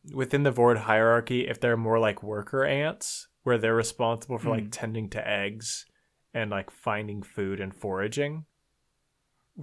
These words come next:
Speaker 2: Right. It's like, we're calling them warriors just because that's what we've seen.
Speaker 1: Mm-hmm.
Speaker 2: But really, the glowing weak points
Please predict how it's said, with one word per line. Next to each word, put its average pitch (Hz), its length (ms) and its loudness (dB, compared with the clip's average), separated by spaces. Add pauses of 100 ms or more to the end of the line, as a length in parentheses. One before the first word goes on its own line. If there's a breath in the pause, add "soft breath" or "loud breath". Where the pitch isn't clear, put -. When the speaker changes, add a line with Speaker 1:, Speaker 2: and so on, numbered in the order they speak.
(100)
Speaker 2:
Right. 123 440 0
It's 135 220 -8
like, 139 180 0
we're 156 200 4
calling 185 300 0
them 135 140 2
warriors 123 420 0
just - 120 -10
because 110 220 -6
that's - 240 -10
what 107 100 -12
we've 107 200 -8
seen. 143 460 -4
Speaker 1:
Mm-hmm. 110 400 -4 (920)
Speaker 2:
But 127 220 -2
really, 120 920 -2 (420)
the 143 120 0
glowing 131 360 0
weak 120 220 -6
points 110 440 -8